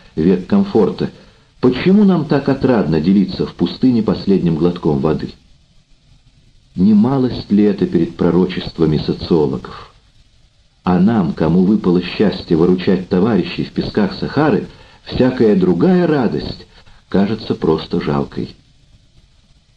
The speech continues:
Быть может, потому-то всё в мире сейчас трещит и шатается. Каждый страстно ищет веры, которая сулила бы ему полноту души. Мы яростно спорим,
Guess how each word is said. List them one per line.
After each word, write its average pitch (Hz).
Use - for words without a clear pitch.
Быть 92
может, 123
потому-то 101
всё -
в 98
мире 113
сейчас 107
трещит 92
и 98
шатается. 92
Каждый 123
страстно 110
ищет 113
веры, 113
которая 110
сулила 110
бы 107
ему 110
полноту 104
души. 107
Мы 110
яростно 131
спорим, 78